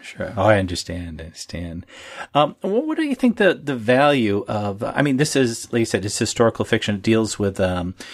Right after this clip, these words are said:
you know, a specific, uh, incident, you know, of the, um, like I said, the racism in the South and the, uh, civil rights movement. What's the value of, f-, uh, s-, 'cause this is mostly,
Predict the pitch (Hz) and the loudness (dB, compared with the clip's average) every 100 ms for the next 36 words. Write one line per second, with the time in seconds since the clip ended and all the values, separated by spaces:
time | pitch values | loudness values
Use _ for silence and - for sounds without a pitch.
0 | - - 104 95 - 95 - - 107 - | -16 -2 2 2 2 0 0 0 -2 2
1 | 113 - 95 - - 98 - 107 98 - | 2 4 0 0 -4 -4 0 -2 -2 0
2 | 98 95 104 95 90 90 98 98 95 104 | 0 0 2 2 2 2 0 0 0 -2
3 | 101 90 95 95 - 320 - 101 98 - | -2 -2 -2 -4 -6 -8 -4 0 0 0
4 | 87 95 90 101 98 - 92 98 90 90 | -2 -2 -2 0 -2 -2 -4 -2 -2 0
5 | - 90 - 90 87 87 - - - - | 0 0 -2 -2 -2 -4 -6 -12 -16 -4
6 | 98 - 107 104 98 101 - 101 92 110 | -2 0 0 0 2 2 2 -2 0 0
7 | 190 - 330 262 - 143 127 147 143 127 | 0 -2 -6 -6 -10 -4 2 2 4 2
8 | 123 120 113 107 101 95 _ - - _ | 0 0 -2 -2 -4 -6 _ -20 -20 _
9 | - - - - 104 104 - - - 117 | -20 -20 -10 -2 -2 -2 -6 -4 -2 -2
10 | - - - 131 113 101 - 104 | -4 -4 -2 -2 0 0 0 -2